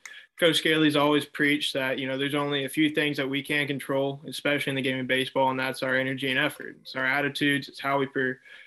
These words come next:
how we go about things, how we do the little things correctly. 'Cause in the game of baseball, I mean, the smallest detail can be the reason you win or lose. And, you know, they,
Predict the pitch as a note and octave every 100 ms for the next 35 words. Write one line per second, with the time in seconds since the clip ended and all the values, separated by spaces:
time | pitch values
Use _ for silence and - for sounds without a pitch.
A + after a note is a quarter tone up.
0 | - _ D3+ D#3+ D#3+ D3+ D3 C#3+ C#3+ C3+
1 | - C#3 C3+ - D3 C#3+ C3 C#3 C3+ C3+
2 | C#3 C#3 C3+ - C#3+ C3+ B2+ C#3 C3 -
3 | C#3+ D3 D3+ D#3+ C#3 E3 G#3+ - C#3 C3+
4 | C#3 C#3 C3 _ - - _ _ C3+ C3+
5 | - - E3 E3 F3 F3+ E3 D3+ F3 F3+
6 | F3 C3+ C3 - C#3 C#3+ C#3 C#3+ C#3+ C#3+
7 | C3+ C#3+ C#3 D3 D3 C#3+ D3+ D3+ A2+ -
8 | A#2+ B2+ B2+ B2+ B2+ C3 B2+ C#3+